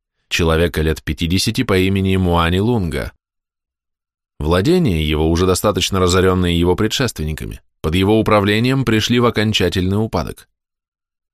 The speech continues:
У него было сейчас лишь около четырёх тысяч солдат, тогда как португальцы-работорговцы прежде насчитывали их двадцать тысяч,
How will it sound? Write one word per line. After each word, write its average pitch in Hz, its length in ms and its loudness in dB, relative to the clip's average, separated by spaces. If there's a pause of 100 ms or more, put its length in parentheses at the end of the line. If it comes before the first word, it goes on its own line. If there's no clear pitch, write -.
(140)
У 87 80 0
него 143 260 2
было 156 260 2
сейчас 135 460 0
лишь 131 220 0
около 120 320 0
четырёх 123 460 0
тысяч 117 380 -2
солдат, 143 520 -4 (400)
тогда 78 320 0
как 82 240 -4
португальцы-работорговцы 82 1300 -2
прежде 98 360 0
насчитывали 92 600 0
их 90 160 0
двадцать 92 500 -2
тысяч, - 440 -4